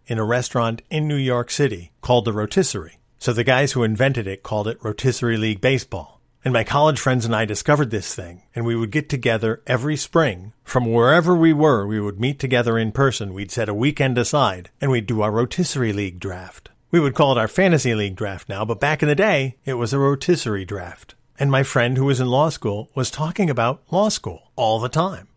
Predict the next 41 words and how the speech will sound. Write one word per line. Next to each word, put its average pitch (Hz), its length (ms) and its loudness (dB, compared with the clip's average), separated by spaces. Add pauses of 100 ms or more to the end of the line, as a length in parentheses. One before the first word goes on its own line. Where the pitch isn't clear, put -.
(120)
And 143 80 2
he 139 40 6
would 127 120 2
talk 170 200 -2
about 180 180 0
the 156 80 -8
things 175 220 0
he 165 80 2
was 151 160 0
doing 147 280 -2
and 127 120 -6
the 101 60 -10
things 139 280 -4
he 147 80 -2
was 135 160 -2
learning, 135 400 -4 (140)
and 160 120 2
it 139 80 2
sounded 151 380 0
kind 123 220 0
of 139 80 0
interesting. - 480 -4 (280)
And 180 160 4
over 175 240 6
the 147 120 2
years, 143 520 2
I'd 123 180 2
watched 113 500 2
lawyer 110 420 2
movies, 107 640 -2 (220)
The 110 100 0
Verdict, 104 640 -2 (140)
Presumed 110 500 0
Innocent, 104 540 -4 (240)
and 139 100 2
there 135 60 4
was 135 100 2
something 180 300 2
about 156 220 2
the 117 100 -4
courtroom 107 760 -2